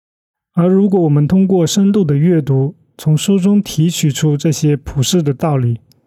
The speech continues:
而且这些道理会在不同的书籍中不断地重复出现，那么自然你就会对这些道理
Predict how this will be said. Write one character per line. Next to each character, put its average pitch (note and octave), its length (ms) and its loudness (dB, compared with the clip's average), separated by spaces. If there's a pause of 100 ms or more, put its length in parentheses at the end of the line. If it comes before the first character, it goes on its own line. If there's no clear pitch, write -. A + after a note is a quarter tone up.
(540)
而 F#3 140 0
且 F3 160 0
这 F#3 160 -2
些 F#3+ 180 0
道 F#3 220 0
理 C#3 160 0
会 E3 220 0
在 D3+ 240 0
不 F#3+ 240 -2
同 D3 160 0
的 D3 100 0
书 F3 240 0
籍 D3 160 0
中 C#3+ 280 -2 (120)
不 C#3+ 140 -2
断 F#3+ 200 2
地 D3 160 0
重 C#3+ 420 -2
复 F3+ 200 0
出 D3+ 220 -2
现， C3+ 320 -2 (1500)
那 G#3+ 160 2
么 F3 220 2
自 G#3 260 -2
然 F3 180 2
你 D3+ 100 2
就 F3+ 200 0
会 E3 360 -2 (200)
对 G#3 160 2
这 G3+ 160 0
些 F3+ 380 0 (720)
道 G3 180 0
理 D3 260 -2